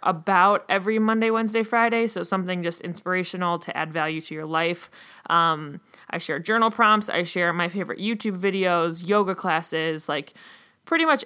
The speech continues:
anything that comes up for me in my life and my journey that I feel like could benefit other people, I share in that community. Um, so if you, again, feel like that's something that you could benefit from, or you just wanna meet some like-minded people, um,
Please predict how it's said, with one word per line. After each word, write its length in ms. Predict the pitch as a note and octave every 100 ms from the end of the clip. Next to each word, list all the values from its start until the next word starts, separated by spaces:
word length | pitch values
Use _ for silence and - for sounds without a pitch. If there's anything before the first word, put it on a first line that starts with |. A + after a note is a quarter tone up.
| -
anything 440 | G#3 A3 A#3 A3
that 260 | G#3+ - -
comes 240 | G3+ F#3
up 180 | F#3 -
for 120 | G3+
me 200 | F#3+ F#3+
in 120 | F#3
my 180 | E3+ D#3+
life 300 | F3+ F3 F#3
and 120 | F3+
my 160 | E3+ E3+
journey 360 | F3+ G3+ A3+
that 120 | G#3+ F3
I 120 | F3
feel 260 | F3+ F3+
like 180 | E3+ -
could 140 | G3 E3+
benefit 380 | D3 E3+ E3+
other 180 | - E3
people, 400 | D3 E3+ F3+ G#3
I 140 | F#3 F3+
share 240 | - E3
in 100 | E3
that 160 | C#3 -
community. 580 | E3+ E3 F3+ G#3+ B3 - - - -
Um, 340 | F#3 F3 F3
so 160 | F3 G#3
if 120 | F#3
you, 440 | F#3 F#3+ G3+ G3+
again, 400 | G3 F#3 E3+ F3+
feel 280 | F3+ F3+ F3+
like 160 | F3 E3
that's 220 | F3 E3+
something 300 | F3 E3+ F3
that 100 | E3
you 240 | E3+ F3
could 160 | E3+ E3+
benefit 380 | D3+ E3+ A#3 A3+
from, 400 | C#4+ D#4+ F4 E4+ - - - -
or 180 | - F#3+
you 200 | F#3 F#3+
just 160 | F#3+
wanna 220 | G3 F#3+ F#3
meet 280 | F3+ F3
some 220 | - F#3 E3+
like-minded 560 | E3+ F#3+ F3 F3 E3
people, 580 | - E3+ G3 A#3 B3+ B3 -
um, 480 | F3 E3 D#3+ D#3